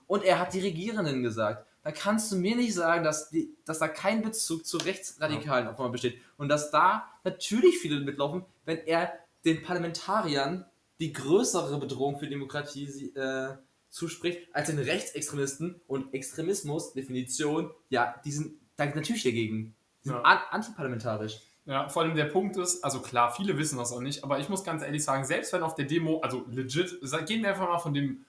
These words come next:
Speaker 2: Szenario aus, was niemals in der Realität eintreten wird, weil es einfach unrealistisch ist, aber gehen wir einfach mal von dem Szenario aus, es wäre kein einziger rechts, zu weit rechts gerichteter Mensch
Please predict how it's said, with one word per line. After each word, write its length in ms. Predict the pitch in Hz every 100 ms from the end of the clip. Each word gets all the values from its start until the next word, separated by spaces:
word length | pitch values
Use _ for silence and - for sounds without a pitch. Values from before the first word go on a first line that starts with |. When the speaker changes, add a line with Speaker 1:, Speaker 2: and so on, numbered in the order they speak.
| -
Speaker 2:
Szenario 460 | - 131 135 147
aus, 140 | 135 131
was 100 | 120
niemals 300 | 139 131 123
in 60 | 117
der 80 |
Realität 500 | 110 107 110 113 143
eintreten 380 | 135 131 139 131
wird, 80 | 120
weil 80 | 110
es 80 | -
einfach 200 | - 104
unrealistisch 600 | 135 147 135 131 127 131
ist, 240 | 135 131 131
aber 180 | 127 131
gehen 160 | 170
wir 80 | 196
einfach 120 | 175
mal 60 | 170
von 120 | 165
dem 100 | 156
Szenario 440 | 147 143 147 156 143
aus, 140 | 143
es 120 | 139
wäre 180 | 139 123
kein 260 | - 139 139 -
einziger 800 | 202 240 - 175 175 180 180 - _ _
rechts, 640 | 143 151 - - - - _ -
zu 280 | - 202 190
weit 140 | 151 143
rechts 260 | 160 156
gerichteter 480 | 147 139 147 131 123
Mensch 440 | 120 135 143 139